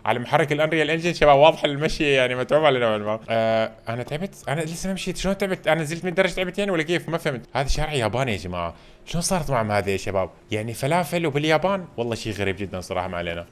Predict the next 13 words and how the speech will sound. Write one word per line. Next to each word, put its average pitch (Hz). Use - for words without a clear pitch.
أم، 131
فين 165
مع 170
متجر 165
الفلافل 151
انا 143
يا 135
جماعة؟ 143
اه 190
هذا 202
هو 208
متجر 202
الفلافل. 196